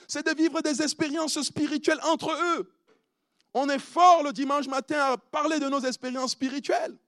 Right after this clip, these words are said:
Mais il faut sortir de nos murs.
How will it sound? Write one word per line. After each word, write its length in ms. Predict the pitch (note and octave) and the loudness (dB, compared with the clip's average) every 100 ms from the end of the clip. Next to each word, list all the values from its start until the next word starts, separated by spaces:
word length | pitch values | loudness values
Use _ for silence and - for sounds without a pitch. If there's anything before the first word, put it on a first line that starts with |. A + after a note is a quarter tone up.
| _ _ _ _ _ _ _ _ _ _ _ _ _ _ _ _ _ _ _ _ | _ _ _ _ _ _ _ _ _ _ _ _ _ _ _ _ _ _ _ _
Mais 80 | F#3 | -6
il 40 | |
faut 140 | F3 G3 | -4 -4
sortir 680 | - D#4 C4 - D#4 F4+ D4 | 2 2 2 -2 -2 -2 -2
de 140 | D#3 | -6
nos 120 | E3 | -6
murs. 360 | E3 B3+ A3+ B2+ | -4 -6 -6 -10